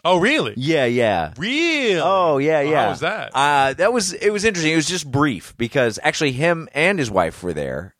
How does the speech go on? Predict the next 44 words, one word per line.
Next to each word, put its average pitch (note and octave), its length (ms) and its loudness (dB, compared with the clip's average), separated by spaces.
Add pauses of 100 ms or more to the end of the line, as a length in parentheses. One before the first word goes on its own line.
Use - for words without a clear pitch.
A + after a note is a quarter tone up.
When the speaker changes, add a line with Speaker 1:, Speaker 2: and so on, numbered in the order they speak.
Speaker 2:
uh, G2+ 400 2
Speaker 1:
Oh. - 20 -2
Speaker 2:
Kristen C3+ 280 0
Bell. G2 280 2 (120)
Speaker 1:
Yeah, A#2+ 100 -10
yeah. B2 160 -8
Speaker 2:
Uh, G#2+ 420 2
it C#3 80 0
was C3 380 -2
actually, C3 500 -2
I C3 120 0
was C#3 160 -2
running D3+ 280 0
sound C#3 480 0
for A#2 480 0
a G2+ 300 -2
wedding. A2 420 -2 (720)
Speaker 1:
Oh. C3+ 480 0 (400)
Speaker 2:
Uh, G#2+ 380 6
for A#2 260 0
a G#2+ 40 2
brief B2+ 340 0
hot A2 320 0
moment, A2+ 360 0
I F#2+ 120 0
was, F#2 440 -6
I G#2 100 2
was G2 120 -4
kind A2 200 0
of, F2 120 0 (160)
you A#2+ 100 -2
know, F#2 180 0 (460)
doing B2+ 240 0
little A2 200 2
things A2+ 280 -4
like F2 200 -4
that. F#2+ 320 0
Speaker 1:
Right. A#2+ 420 -2
Speaker 2:
And, A2 560 2
uh, F#2+ 340 4
yeah, A#2+ 260 0
and G#2 180 -4
they C#3+ 140 2
were C3 500 2